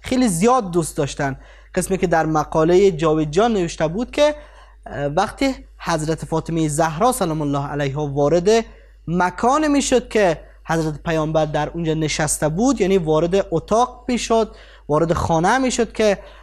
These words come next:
حضرت پیامبر اسلام صلی الله علیه و آله و سلم در جای خودشان نشسته بودن، وقتی وارد می‌شدن پیامبر ما از جای خودشان بر میخ-،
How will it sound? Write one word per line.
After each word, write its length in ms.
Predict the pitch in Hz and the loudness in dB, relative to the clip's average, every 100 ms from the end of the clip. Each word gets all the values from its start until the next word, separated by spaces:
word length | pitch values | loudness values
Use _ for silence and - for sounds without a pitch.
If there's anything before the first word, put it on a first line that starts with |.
| - | -8
حضرت 340 | 147 151 151 | -4 -4 -4
پیامبر 640 | 151 - 165 156 156 156 151 | -8 -4 -2 0 0 0 -2
اسلام 500 | 151 147 - 240 214 | -4 -4 0 0 0
صلی 180 | 175 | -2
الله 360 | 156 147 143 139 | -2 -2 -2 -4
علیه 300 | 147 143 135 | -4 -4 -4
و 60 | 143 | -4
آله 240 | 143 139 | -2 -2
و 80 | 135 | -4
سلم 320 | - 147 147 - - - - 147 | -4 -6 -6 -10 -20 -20 -12 -2
در 180 | 156 156 | 0 0
جای 340 | 143 196 262 | 2 2 2
خودشان 440 | 262 214 185 170 | 2 -2 -2 -2
نشسته 400 | 156 - 139 - | -4 -4 -6 -6
بودن، 340 | 143 147 220 277 - - - | -6 -2 -2 -2 -8 -10 -2
وقتی 520 | 294 - - 147 - - - | -2 -2 -4 -4 -4 -16 -6
وارد 360 | 156 180 180 165 | 0 2 2 -2
می‌شدن 380 | 175 226 269 359 - - - - - - | -4 0 2 2 -2 -14 -20 -20 -20 -8
پیامبر 600 | - 170 170 165 170 254 | 0 4 4 4 4 2
ما 120 | 311 277 | 4 2
از 140 | 214 | 4
جای 120 | 254 | 2
خودشان 440 | 254 269 - 262 233 | 2 2 2 2 4
بر 220 | 269 254 | 2 2
میخ-، 240 | 220 - | -2 -4